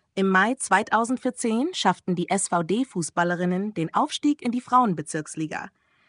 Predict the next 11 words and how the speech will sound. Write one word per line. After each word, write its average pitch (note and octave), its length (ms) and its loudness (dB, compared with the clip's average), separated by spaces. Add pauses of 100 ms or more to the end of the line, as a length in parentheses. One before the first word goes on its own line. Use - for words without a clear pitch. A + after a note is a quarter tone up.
Sie G3+ 160 -8
konnten C4 240 2
die B3+ 80 2
Meisterschaft D4+ 640 2
in G3+ 100 2
der F3+ 80 2
Frauenkreisliga G3 920 0
A G3 320 2
sogar A3 280 -2
vorzeitig E3+ 600 -2
holen, E3 340 -4